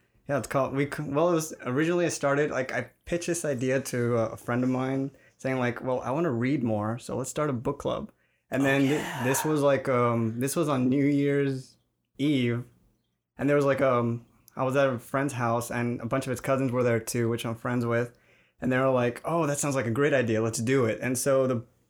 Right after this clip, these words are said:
Speaker 1: bo-, the first book we read was, uh, Do Androids Dream of Electric Sheep?
Speaker 2: Mm-hmm.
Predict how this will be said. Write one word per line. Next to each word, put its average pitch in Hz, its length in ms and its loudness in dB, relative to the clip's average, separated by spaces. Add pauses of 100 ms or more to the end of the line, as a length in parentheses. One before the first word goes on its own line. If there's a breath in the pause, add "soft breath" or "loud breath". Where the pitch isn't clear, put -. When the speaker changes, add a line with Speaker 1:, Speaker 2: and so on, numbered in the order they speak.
(100)
Speaker 1:
bo-, 156 380 0
the 127 120 -8
first - 280 -4
book 135 180 0
we 135 100 0
read 120 280 2
was, 120 320 2
uh, 113 340 2 (1000 loud breath)
Do 135 100 0
Androids 131 540 2
Dream 123 340 0
of 117 100 2
Electric 117 400 0
Sheep? 139 340 -4
Speaker 2:
Mm-hmm. 123 360 0